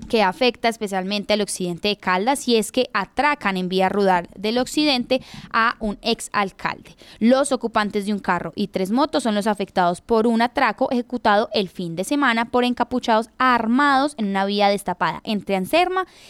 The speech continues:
y Vitermo, y entre las víctimas, pues, está el exalcalde de Risaralda. También tenemos nuevamente para ustedes, a todos nuestros oyentes, otra vez información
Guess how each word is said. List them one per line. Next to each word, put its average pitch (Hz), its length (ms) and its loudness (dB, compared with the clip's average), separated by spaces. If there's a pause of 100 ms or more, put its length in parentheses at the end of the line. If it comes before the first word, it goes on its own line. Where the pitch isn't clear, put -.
(140)
y 302 160 2
Vitermo, 269 680 0
y 269 160 0
entre 269 220 0
las 277 200 0
víctimas, 277 420 -2
pues, 208 160 -4
está 185 360 -2
el 208 160 -2
exalcalde 180 800 -4 (280)
de 233 360 2
Risaralda. 202 840 0
También 208 300 0
tenemos 220 420 -2
nuevamente 214 760 0
para 180 180 -6
ustedes, 190 400 -2
a 196 80 -4
todos 180 260 -2
nuestros 180 380 -8
oyentes, 247 560 -2 (300)
otra 226 440 2
vez 214 200 2
información 196 680 -4